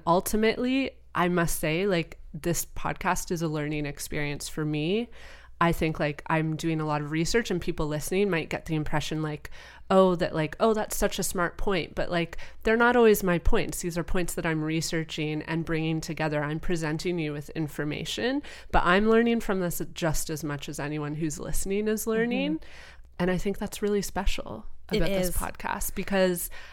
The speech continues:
Speaker 1: I, I think, like, <laughs> even if no one listened, I would be thankful for this project, because I'd be like, "Wow, I learned a lot doing this podcast." And I feel like I've challenged myself and my own opinions and my own worldview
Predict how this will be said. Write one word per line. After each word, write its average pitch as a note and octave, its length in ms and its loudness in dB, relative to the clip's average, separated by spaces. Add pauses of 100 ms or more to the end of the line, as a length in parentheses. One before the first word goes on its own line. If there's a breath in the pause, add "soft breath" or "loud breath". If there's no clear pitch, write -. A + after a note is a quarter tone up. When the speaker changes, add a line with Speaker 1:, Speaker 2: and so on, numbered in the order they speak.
(180 loud breath)
Speaker 1:
I, G#3 320 10 (100)
I G#3 140 8
think, A#3+ 280 10
like, - 600 6
<laughs> - 40 0
even A3+ 260 2
if B3+ 160 4
no F#3+ 200 6
one F#3 160 4
listened, C4+ 560 0 (260 loud breath)
I F3+ 140 6
would F3+ 140 2
be F#3+ 120 0
thankful D#3+ 420 0
for A3+ 200 2
this A#3 160 0
project, B3 460 2
because G3 260 -4
I'd F3 220 0
be F3+ 120 -2
like, E3+ 220 0
"Wow, A3+ 360 4
I G#3+ 200 6
learned F#3+ 480 0 (220)
a F#3 100 2
lot E3 560 2
doing D#3+ 300 -2
this D3 120 -6
podcast." - 720 -6
And E3+ 160 0
I D#3+ 140 -2
feel D#3+ 360 -4
like D#3 160 -4
I've C#3 160 -2
challenged D3+ 560 -4
myself D3 540 -4
and D3 280 -8 (380 loud breath)
my D#3+ 180 -2
own D#3 140 -2
opinions D3+ 720 2
and D3+ 160 -8
my D3+ 180 -4
own D3 200 -4
worldview D3+ 720 -4